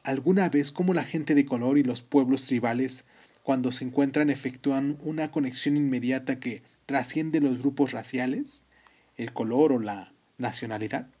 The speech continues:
Esto fue Crónica Lunares, yo soy Irving Sun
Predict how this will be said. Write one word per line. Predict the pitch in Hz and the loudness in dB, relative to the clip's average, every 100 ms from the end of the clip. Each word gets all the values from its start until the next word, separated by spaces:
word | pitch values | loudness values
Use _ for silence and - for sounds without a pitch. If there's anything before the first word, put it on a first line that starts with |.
| _ _ _ - | _ _ _ -4
Esto | - | 0
fue | 240 196 | 2 2
Crónica | - 147 139 131 | 2 0 0 -2
Lunares, | 107 117 135 330 - | -2 -6 -6 -6 -6
yo | - 127 | -4 -4
soy | - 127 | 0 0
Irving | 110 107 98 | -2 -8 -6
Sun | - 156 | -6 -6